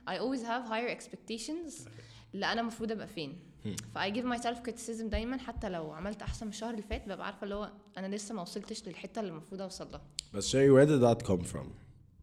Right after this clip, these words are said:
Speaker 2: يعني where was the، أو when was the seed planted of لا I can do better؟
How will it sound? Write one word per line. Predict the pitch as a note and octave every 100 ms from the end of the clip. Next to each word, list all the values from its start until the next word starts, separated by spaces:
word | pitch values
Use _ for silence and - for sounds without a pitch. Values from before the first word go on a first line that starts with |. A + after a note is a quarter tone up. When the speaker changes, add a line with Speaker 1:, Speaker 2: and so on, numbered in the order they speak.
| - - - - - - - -
Speaker 2:
يعني | F#2+ F2+ F2+ F2 E2+ F2 - - - - - - - _ - _ _
where | F#2+ A#2 B2+ B2 -
was | G#2 G#2 F#2
the، | -
أو | F2+ F2+
when | A2+ B2+ A2
was |
the | F2+
seed | F2+ A2 G#2+ - G#2+
planted | G#2+ B2 - D3+ - -
of | B2 C#3 C#3 - - - - - - _ _ -
لا | G2+ F2+ E2+
I |
can | E2 E2+
do | D#2
better؟ | C#2+ -